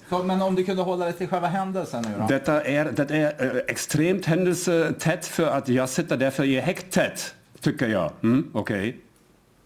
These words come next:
Speaker 2: Vi kommer i princip, eh, ha, ha mer att göra, det är jag helt övertygad om. Ja, vad ska jag säga till händelsen? Eh, jag, eh,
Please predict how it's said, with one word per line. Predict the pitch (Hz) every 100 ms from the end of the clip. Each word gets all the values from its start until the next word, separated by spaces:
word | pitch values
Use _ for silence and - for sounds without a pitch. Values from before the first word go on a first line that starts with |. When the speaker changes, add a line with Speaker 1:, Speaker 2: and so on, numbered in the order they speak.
| - - - - - - - - - _ _ _ _ - - - -
Speaker 2:
Vi | - 113 147 156
kommer | 143 139 139 135
i | 127
princip, | 139 - 135 131
eh, | 123 117
ha, | 110 120 117
ha | 107 120 117
mer | 117 120
att | 117 120
göra, | 117 101
det | 92 117
är | 104
jag | 101
helt | 110 123 117
övertygad | 101 101 92
om. | 90 85 - - - - - -
Ja, | 123 131 -
vad | 101 151
ska | 165 165
jag | 165
säga | 202 190
till | 202
händelsen? | 165 196 175 - 104 104
Eh, | - 123 123 127 - - - - -
jag, | 117 117 139 156 156 135
eh, | 147 143